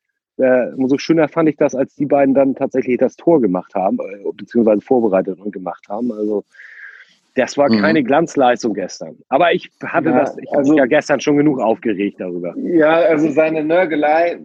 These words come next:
Speaker 3: hin oder her, also das haben wir ja eben schon besprochen, ob man jetzt,
Speaker 1: Ja.
Speaker 3: äh, den Anspruch bei den H S V immer hochsetzen muss oder nicht.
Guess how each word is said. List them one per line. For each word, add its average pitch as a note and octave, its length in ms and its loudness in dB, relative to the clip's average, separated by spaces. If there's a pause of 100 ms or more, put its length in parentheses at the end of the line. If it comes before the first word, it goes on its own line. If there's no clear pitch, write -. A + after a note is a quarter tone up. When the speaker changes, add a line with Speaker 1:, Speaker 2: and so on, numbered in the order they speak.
(280)
Speaker 3:
hin E3 240 -4
oder D3+ 200 4
her, E3 240 2
also C#3+ 140 -2
das C#3 240 2
haben D3+ 140 -6
wir D3 160 -2
ja - 60 -6
eben C#3+ 160 -8
schon C#3+ 160 -12
besprochen, C#3+ 520 -2
ob C#3 200 -4
man C3+ 140 -4
jetzt, - 380 -10
Speaker 1:
Ja. F2+ 280 -6 (160)
Speaker 3:
äh, C3 220 2 (340)
den C#3+ 200 0 (280)
Anspruch D3+ 420 -2
bei D3 160 4
den C#3+ 100 0
H C#3+ 140 2
S C#3 140 -4
V D3 520 0
immer C#3+ 280 2
hochsetzen D3 680 -2
muss C#3+ 180 -6
oder C3 200 0
nicht. D#3+ 260 -2